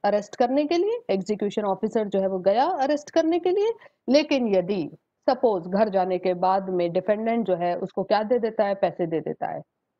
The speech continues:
कि ले लो, ले लो, ले लो, मुझे मत अरेस्ट करो, then in that case definitely जो police officer है या फिर जो एग्जीक्यूशन के लिए court का आदमी आया है वो उसको arrest नहीं करेगा।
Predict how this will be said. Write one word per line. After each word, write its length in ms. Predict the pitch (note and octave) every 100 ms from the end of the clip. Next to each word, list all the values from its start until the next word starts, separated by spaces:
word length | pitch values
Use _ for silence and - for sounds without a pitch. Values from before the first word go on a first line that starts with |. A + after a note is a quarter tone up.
| -
कि 40 |
ले 180 | C#4+ D4+
लो, 140 | D4 C#4+
ले 180 | C4+
लो, 140 | C4+ C4
ले 160 | C4
लो, 180 | C4 B3
मुझे 240 | A#3 B3+ C#4
मत 180 | C4+ B3
अरेस्ट 280 | A3+ A3+
करो, 280 | - F3 - F#3
then 220 | A#3+ D4
in 100 | C#4
that 280 | G3 D#3+ D3 -
case 520 | - - _ _ F#3+
definitely 680 | G#3+ G#3+ F#3+ D3 - A3+ G4 A#4+ _ -
जो 80 | G3
police 340 | F#3 F3+ F3+
officer 440 | D3+ F3 E3 D#3
है 320 | D#3 G#3+ D#4+ G4+ - _ G3
या 100 | G3+
फिर 140 | A3
जो 120 | G3+
एग्जीक्यूशन 580 | F#3+ F#3 F3+ F3 E3+ F3+
के 80 | F3
लिए 100 | F3
court 240 | F3 E3
का 120 | E3+
आदमी 320 | E3 D#3+ E3 E3
आया 300 | C3+ C#3+ D3+
है 260 | G#3 G4
वो 160 | F#3+ E3+
उसको 220 | E3 E3
arrest 460 | D3 C4 - - - -
नहीं 260 | G3 F#3
करेगा। 540 | F3+ D#3 C3 - F3+